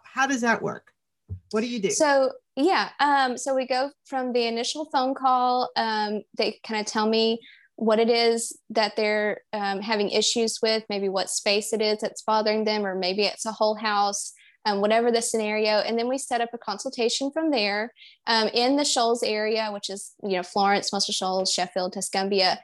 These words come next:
Speaker 2: I do offer a free consultation, which is thirty minutes to an hour long, where I come and meet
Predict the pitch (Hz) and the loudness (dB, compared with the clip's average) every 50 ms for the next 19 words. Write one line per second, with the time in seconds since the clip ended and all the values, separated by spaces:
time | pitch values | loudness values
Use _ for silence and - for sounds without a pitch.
0 | - - _ _ - 214 214 202 220 214 220 226 220 220 214 - 220 208 208 - | -14 -20 _ _ -2 0 0 2 4 4 4 4 2 0 0 -2 -6 -6 -6 -6
1 | - 208 208 208 - 226 202 - - 240 233 - 226 214 226 - - 226 220 220 | -6 -6 -6 -6 -6 -8 -8 -8 -8 -8 -4 -2 0 0 2 0 0 -2 -2 -2
2 | 214 196 196 - 202 190 190 - 196 190 196 208 214 214 214 214 208 - - - | -2 -2 -2 -2 -2 -2 -2 0 0 0 0 0 0 0 0 -2 -4 -4 -6 -4
3 | - 214 202 185 180 185 196 226 254 247 226 214 214 208 208 214 202 190 175 185 | -2 -2 0 0 0 0 0 0 0 0 0 0 0 0 -2 -2 -4 -4 -4 -6
4 | - - - 208 196 196 185 185 190 190 190 190 180 - | -6 -8 -6 -6 -4 -2 -2 -2 0 0 0 0 -2 -4